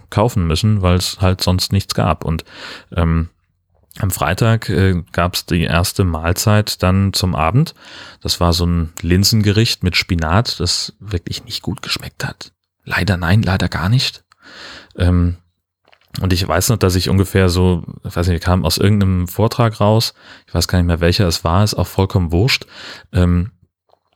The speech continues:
und kam also an den, an diesem Tisch vorbei, wo sie das Essen schon aufgebaut hatten, und da standen eben auch Getränke,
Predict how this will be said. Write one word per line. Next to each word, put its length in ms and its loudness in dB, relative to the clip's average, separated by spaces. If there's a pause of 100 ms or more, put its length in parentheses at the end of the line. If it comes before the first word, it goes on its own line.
(560)
und 420 -2 (340)
kam 300 0
also 240 2
an 160 2
den, 380 0 (280)
an 160 0
diesem 240 -2
Tisch 240 0
vorbei, 420 2
wo 80 2
sie 120 -2
das 160 -2
Essen 260 -2
schon 160 -2
aufgebaut 560 0
hatten, 200 0
und 100 0
da 80 2
standen 300 0
eben 140 -2
auch 120 -2
Getränke, 480 -2